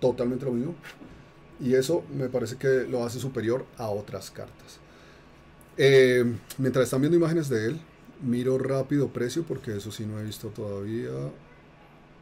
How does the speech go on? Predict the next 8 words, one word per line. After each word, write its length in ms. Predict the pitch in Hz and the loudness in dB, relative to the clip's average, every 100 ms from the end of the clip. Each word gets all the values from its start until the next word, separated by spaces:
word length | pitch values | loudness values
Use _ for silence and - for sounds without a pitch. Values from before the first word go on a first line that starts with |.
| - - - | -20 -20 -20
Vamos 200 | 127 110 | -16 -12
a 60 | 107 | -8
ver 160 | 107 113 | -6 -6
aquí, 240 | 113 135 | -6 -4
Active 320 | 123 - - - - - - - - - | -4 -6 -14 -16 -20 -20 -20 -20 -20 -16
S 160 | 107 107 | -8 -6
B 80 | 101 | -4
C. 160 | 156 | -6